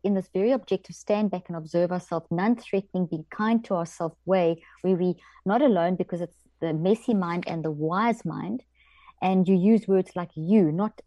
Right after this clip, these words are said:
so it's not I, it's you. What apples are you picking? What signals are you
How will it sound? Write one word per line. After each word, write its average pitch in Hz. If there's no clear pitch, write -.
so -
it's 185
not 208
I, 180
it's -
you. 190
What 208
apples 196
are 175
you 170
picking? 165
What 180
signals 196
are 170
you 156